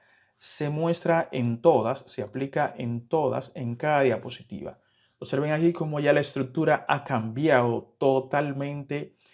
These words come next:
ha cambiado. Aquí podemos cambiar de tamaño, pero en este caso lo vamos a dejar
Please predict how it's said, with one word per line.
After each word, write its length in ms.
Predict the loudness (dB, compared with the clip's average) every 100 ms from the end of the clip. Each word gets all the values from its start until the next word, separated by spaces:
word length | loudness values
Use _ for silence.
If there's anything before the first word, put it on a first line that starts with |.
| _ _
ha 120 | -6
cambiado. 540 | -2 -2 -2 -2 0 0
Aquí 400 | 0 0 0 2
podemos 520 | 2 2 0 -6 _
cambiar 580 | 0 0 2 2 4 4
de 100 | 2
tamaño, 440 | -2 -2 -2 -2
pero 160 | -4 -6
en 60 | -8
este 180 | -10
caso 280 | -6 -6 -6
lo 80 | -8
vamos 280 | -8 -8 -8
a 80 | -2
dejar 540 | -2 -2 0 -2 -4